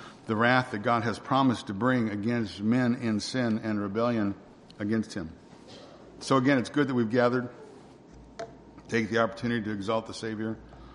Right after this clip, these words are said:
and to testify the truth, uh, concerning Him. Now, we celebrate Christmas because, uh, we know that Christ, uh, the, the truth about Christmas, it's the eternal promises of God being carried out in time.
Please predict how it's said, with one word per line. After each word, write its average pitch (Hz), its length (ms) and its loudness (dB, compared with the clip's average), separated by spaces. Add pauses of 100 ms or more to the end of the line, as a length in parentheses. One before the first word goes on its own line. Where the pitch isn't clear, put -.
(480)
and 104 240 -2
to 101 160 -4
testify 117 720 0
the 95 120 -4
truth, 120 520 0 (420)
uh, 104 140 -8
concerning 104 560 -2
Him. 90 260 -2 (1120)
Now, 131 240 6
we 147 320 6
celebrate 139 560 6
Christmas 139 380 2
because, 123 420 2
uh, 117 160 2
we 127 140 2
know 127 360 4
that 113 220 -4
Christ, - 680 0
uh, 110 180 2
the, 104 240 -2
the 101 100 -10
truth 143 280 0
about 101 240 2
Christmas, 107 440 -4
it's 101 160 -8
the 101 200 -4 (400)
eternal 135 400 4
promises 127 640 2
of 98 140 -4
God 120 280 2
being 110 180 0
carried 120 280 0
out 107 140 4
in 98 60 -4
time. 98 400 -2